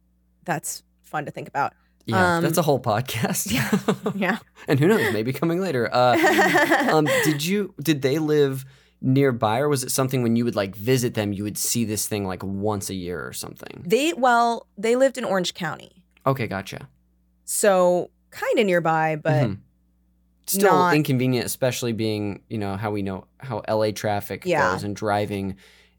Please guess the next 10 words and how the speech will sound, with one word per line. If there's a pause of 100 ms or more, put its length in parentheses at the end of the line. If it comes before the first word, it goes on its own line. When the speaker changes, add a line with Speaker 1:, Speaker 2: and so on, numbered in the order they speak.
Speaker 2:
anywhere
in
Southern
California,
it
feels
like. (180)
Speaker 1:
Yeah,
but (240)
weirdly,